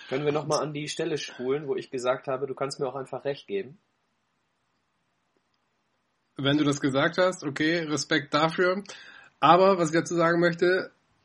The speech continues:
Speaker 2: ein netter Hinweis eines Hörers, Vicente Lizarazu wurde Europameister im Brazilian Jiu-Jitsu und hat auch, ähm, oder wollte bei den Olympischen Winterspielen im Skeleton starten. Wusste ich auch nicht.
Speaker 1: Skeleton?
Speaker 2: Und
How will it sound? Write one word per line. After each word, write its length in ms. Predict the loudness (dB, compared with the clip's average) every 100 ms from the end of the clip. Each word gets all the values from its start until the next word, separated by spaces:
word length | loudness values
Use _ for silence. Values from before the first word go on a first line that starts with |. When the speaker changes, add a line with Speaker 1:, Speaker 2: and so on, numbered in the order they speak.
| _ _ -12
Speaker 2:
ein 260 | -2 0 0
netter 280 | 0 0 0
Hinweis 380 | 2 2 0 0
eines 240 | 0 0
Hörers, 500 | 0 0 -2 -6 -20 _ _ _
Vicente 360 | -2 2 2 2
Lizarazu 720 | 2 2 0 0 2 0 -2 _ -4
wurde 280 | 0 2
Europameister 800 | 2 0 0 0 0 -2 -2 -2
im 240 | 0 -2 -4
Brazilian 720 | 0 2 4 6 6 4 2 2
Jiu-Jitsu 760 | 4 4 2 0 0 0 -4 _ _ _ 2
und 260 | 4 4
hat 240 | 0 0 0
auch, 240 | -2 -2 _ _ _ 2
ähm, 540 | 4 4 4 0 -4 -14 -12 0
oder 200 | 2 4
wollte 280 | 4 4 6
bei 80 | 6
den 160 | 6
Olympischen 360 | 4 2 0 0
Winterspielen 480 | 0 0 2 2 2
im 80 |
Skeleton 440 | -2 -4 -4 -4 -10
starten. 260 | -10 -12 -16 _ _ _ -6
Wusste 280 | -4 -2
ich 80 | -4
auch 160 | -2 -4
nicht. 240 | -6 -10 -20 -18
Speaker 1:
Skeleton? 420 | -10 -10 -2 6 6
Speaker 2:
Und 300 | 6 -2